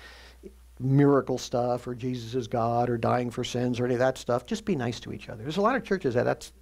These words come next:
mainly what they believe. But that's not what happened. So just as Jesus turned water into the best wine, John chapter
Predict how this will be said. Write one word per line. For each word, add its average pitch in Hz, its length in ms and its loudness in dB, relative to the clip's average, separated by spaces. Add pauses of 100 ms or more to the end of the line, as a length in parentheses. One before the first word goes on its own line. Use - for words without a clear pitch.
(300)
mainly 170 500 4
what 131 200 -2
they 120 80 -2
believe. 117 320 -6 (1400)
But 165 100 2
that's 175 240 4
not 180 180 4
what 156 140 4
happened. 151 360 2 (360)
So 139 560 2 (340)
just 208 340 4
as 233 100 -2
Jesus 190 400 0
turned 156 280 0
water 151 400 4
into 147 320 -4
the 120 120 -4
best 143 400 0
wine, 147 580 -2 (1800)
John 120 220 -4
chapter 117 520 -6